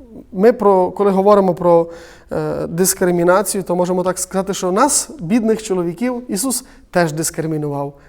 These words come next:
бо не дав нам матку і лоно, аби виносити і народити дитину. Ну, ужас, дискримінація, ні? Ну, але жінка має щось таке, що не має чоловік.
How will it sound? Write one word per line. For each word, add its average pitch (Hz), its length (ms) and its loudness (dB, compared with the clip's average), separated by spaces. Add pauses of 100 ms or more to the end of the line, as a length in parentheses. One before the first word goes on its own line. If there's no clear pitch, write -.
(100)
бо 180 100 0
не 196 100 2
дав 185 200 4
нам 156 240 -2
матку 220 540 -2 (540)
і 175 100 -4
лоно, 220 440 4
аби 175 200 0
виносити 185 540 0
і 175 120 -2
народити 165 440 -4
дитину. 143 440 -8
Ну, 165 200 -6 (120)
ужас, 151 800 -2
дискримінація, 165 960 -6
ні? 185 140 -6 (500)
Ну, 196 80 6
але 226 180 10
жінка 202 420 4
має 180 520 4 (160)
щось - 260 -6
таке, 190 280 -4
що 185 120 -6
не 175 100 0
має 151 300 -2
чоловік. 202 720 -4